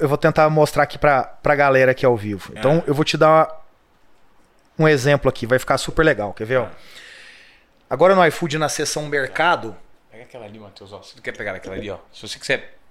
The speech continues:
Speaker 2: depois mexer no enquadramento.
Speaker 1: Ó, cê,
Speaker 2: Ah,
Speaker 1: na
Speaker 2: vamos
Speaker 1: seção
Speaker 2: lá.
Speaker 1: mercado tem aqui, tá vendo? Ó, compre com inteligência artificial.
Speaker 2: Tá.
Speaker 1: Aí você clica aqui, ele vai abrir <coughs> essa opção. Fale o que você precisa.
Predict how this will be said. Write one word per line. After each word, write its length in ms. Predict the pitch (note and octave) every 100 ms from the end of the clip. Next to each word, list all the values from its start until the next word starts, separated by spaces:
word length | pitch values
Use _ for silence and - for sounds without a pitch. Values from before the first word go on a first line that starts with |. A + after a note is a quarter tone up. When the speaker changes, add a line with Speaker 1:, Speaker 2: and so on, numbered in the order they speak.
| -
Speaker 2:
depois 320 | G#2 G#2+ G2 E2+
mexer 300 | A2+ A2 A#2
no 60 |
enquadramento. 500 | G#2+ A2 G#2 G2 B2+ - - _ _
Speaker 1:
Ó, 60 |
cê, 120 | F#3 D3+
Speaker 2:
Ah, 20 |
Speaker 1:
na 40 | -
Speaker 2:
vamos 140 | D3+
Speaker 1:
seção 260 | E3 - F3+
Speaker 2:
lá. 60 |
Speaker 1:
mercado 360 | F3 D3+ D#3+ E3
tem 200 | F3 F3+
aqui, 180 | F3 D3
tá 140 | E3
vendo? 160 | D3 C3+
Ó, 60 | A#2
compre 420 | - F3 G3+ -
com 180 | - F#3
inteligência 560 | F3+ F3 D3 E3 -
artificial. 540 | E3+ - E3 - A2+ F#2
Speaker 2:
Tá. 340 | A2 G#2 - - - - - -
Speaker 1:
Aí 80 |
você 140 | C3+ F3+
clica 340 | - D#3+ D#3
aqui, 340 | C#3+ E3 G#3+ - - _ _ _ _ _ _ _ _ _
ele 120 | C#3+
vai 240 | C#3 C#3+ D#3+
abrir 500 | D3+ B2+ D3 F3+ G3+ - - - - -
<coughs> 360 | - - - -
essa 240 | F3 G3
opção. 460 | G3 - C3+ G2 - -
Fale 380 | - E3 G3
o 40 | G#3
que 100 | -
você 260 | F#3 F3+ F#3
precisa. 540 | F#3+ - A#2+ G2 E2+